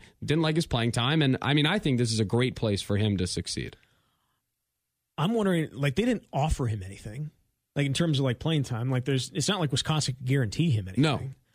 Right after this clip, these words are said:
Speaker 2: I think it is may-, maybe long-term, uh,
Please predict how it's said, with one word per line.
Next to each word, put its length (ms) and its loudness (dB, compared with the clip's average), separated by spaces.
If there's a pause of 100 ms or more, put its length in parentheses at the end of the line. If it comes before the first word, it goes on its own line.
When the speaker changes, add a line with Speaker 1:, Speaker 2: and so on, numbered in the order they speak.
(180)
Speaker 2:
I 140 0
think 200 2
it 80 4
is 180 0
may-, 220 0
maybe 240 4
long-term, 720 -2 (320)
uh, 120 -6